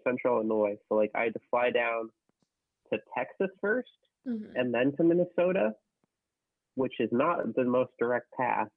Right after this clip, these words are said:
Speaker 2: <laughs>
Speaker 1: at all.
Speaker 2: No.
Speaker 1: And it was just very strange. So I had to get on, like, four flights total, um,
Speaker 2: Yeah.
Speaker 1: within the span of three days. But that first flight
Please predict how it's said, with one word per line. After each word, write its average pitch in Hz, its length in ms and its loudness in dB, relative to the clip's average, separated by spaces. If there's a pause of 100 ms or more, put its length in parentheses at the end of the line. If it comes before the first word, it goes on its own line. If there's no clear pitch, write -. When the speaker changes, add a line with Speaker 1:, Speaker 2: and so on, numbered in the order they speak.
(320)
Speaker 2:
<laughs> - 0 -
Speaker 1:
at - 640 -6
all. - 540 0
Speaker 2:
No. 262 400 -2
Speaker 1:
And 170 120 -4
it 120 60 0
was 113 180 -2
just 113 200 -4
very 139 280 2
strange. 107 240 0
So 120 80 2
I 123 60 4
had 139 80 2
to 139 60 2
get 139 140 2
on, 131 60 -2
like, 117 140 -8 (360)
four 120 220 0
flights 113 220 -2 (100)
total, 107 420 -2 (440)
um, 113 120 0
Speaker 2:
Yeah. 107 80 2
Speaker 1:
within 107 260 -2
the 107 140 -4
span 117 200 0
of 110 160 -4
three 113 180 4
days. 107 340 2 (480)
But 110 120 0
that 143 280 -2
first 135 260 0 (140)
flight 120 340 0